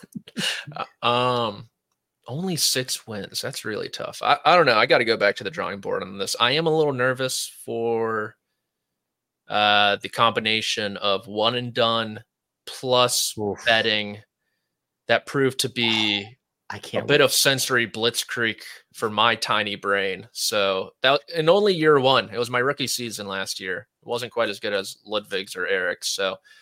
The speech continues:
Speaker 1: hopefully I, I can, uh, make that year two leap.
Speaker 2: I cannot wait for one and done.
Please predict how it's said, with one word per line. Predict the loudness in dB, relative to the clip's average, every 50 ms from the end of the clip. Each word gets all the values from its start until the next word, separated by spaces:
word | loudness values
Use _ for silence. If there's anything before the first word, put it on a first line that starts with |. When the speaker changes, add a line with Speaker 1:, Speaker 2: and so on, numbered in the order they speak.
| _ _ _ _ _ _
Speaker 1:
hopefully | _ -8 -8 -8 -8 -8 -6 -4 -2 0 0 0
I, | 0 0 0 -2
I | -2
can, | -2 -4 -10 -10 -6 -2
uh, | -2 0 0 -2 -4 -6
make | -10 -4 -2
that | -2 -2 -2
year | -4 -8 -8 -8
two | -8 -8 -8 -8 -12 -12
leap. | -14 -14 -14 -14 -16 _ -20 -20 _ _ _ -12
Speaker 2:
I | -12
cannot | -8 -6 -6 -2 -2 -2 -2 -2 -4 -4
wait | -4 -4 -4 -4
for | -6 -6 -6 -4
one | -4 -6 -8 -8
and | -12 -10
done. | -8 -8 -8